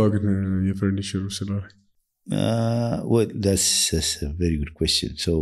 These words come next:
Speaker 2: uh, ስድስተኛ ክፍል እያለሁ፣ uh, ስድስተኛ ክፍል እያለሁ፣ uh, you know, uh,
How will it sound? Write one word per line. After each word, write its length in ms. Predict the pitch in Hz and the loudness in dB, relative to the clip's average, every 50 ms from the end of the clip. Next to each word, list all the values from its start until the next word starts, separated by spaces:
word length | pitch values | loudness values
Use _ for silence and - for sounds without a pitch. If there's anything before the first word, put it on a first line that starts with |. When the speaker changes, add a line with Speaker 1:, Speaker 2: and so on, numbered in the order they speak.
| 76 78 76 | 0 -4 -6
Speaker 2:
uh, 360 | 76 76 76 76 73 71 69 69 - - - - - _ _ _ - - - - - _ _ _ _ _ _ - | -6 -4 -2 -2 -2 -2 -4 -6 -8 -14 -20 -20 -20 _ _ _ -20 -18 -18 -20 -20 _ _ _ _ _ _ -4
ስድስተኛ 560 | - - - 98 101 - - - 131 117 113 113 | -4 -2 0 0 0 0 2 2 2 4 4 4
ክፍል 220 | 110 113 - 110 101 | 2 2 0 2 4
እያለሁ፣ 380 | 101 110 110 98 87 90 120 151 - - - - - _ _ _ _ - | 4 6 6 4 4 4 2 0 -2 -6 -16 -20 -20 _ _ _ _ -2
uh, 380 | 82 82 82 78 76 73 71 67 71 76 - - - - _ _ _ _ _ _ _ _ _ - _ _ _ _ _ _ _ _ _ _ _ _ _ _ _ _ _ _ _ - | 0 2 2 2 2 0 -2 -2 -4 -8 -12 -20 -20 -20 _ _ _ _ _ _ _ _ _ -20 _ _ _ _ _ _ _ _ _ _ _ _ _ _ _ _ _ _ _ -12
ስድስተኛ 500 | - - 69 71 - - - 98 92 92 85 | -8 -6 -4 -2 -2 0 2 2 4 4 2
ክፍል 200 | - - - 87 | 2 0 0 2
እያለሁ፣ 380 | 80 82 82 82 85 95 101 101 101 - - - _ _ _ _ _ _ _ _ _ _ _ _ _ _ _ _ _ _ _ _ _ _ _ - | 2 2 2 2 2 0 0 -2 -4 -6 -12 -20 _ _ _ _ _ _ _ _ _ _ _ _ _ _ _ _ _ _ _ _ _ _ _ -8
uh, 200 | 90 90 90 90 | -4 -2 -2 0
you 160 | 85 82 80 | 0 2 2
know, 160 | 92 95 95 - - - 73 | 2 2 2 0 -2 -2 -2
uh, 280 | 73 73 71 69 69 | -2 -2 -2 -2 -4